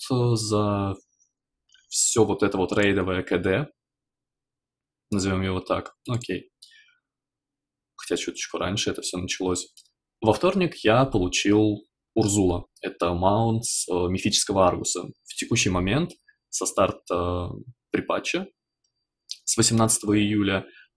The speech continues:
а, абсолютно весь рейдовый лут падает по принципу персонального.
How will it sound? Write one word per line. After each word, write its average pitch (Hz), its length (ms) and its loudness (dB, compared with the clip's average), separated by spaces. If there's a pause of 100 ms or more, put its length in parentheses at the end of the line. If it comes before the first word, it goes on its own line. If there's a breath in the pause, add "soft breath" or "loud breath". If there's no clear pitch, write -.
а, 90 420 -2
абсолютно 107 640 2
весь 98 720 0
рейдовый 101 420 4
лут 95 240 2 (300 soft breath)
падает 120 320 2
по 87 100 -2
принципу 107 800 0
персонального. 95 720 2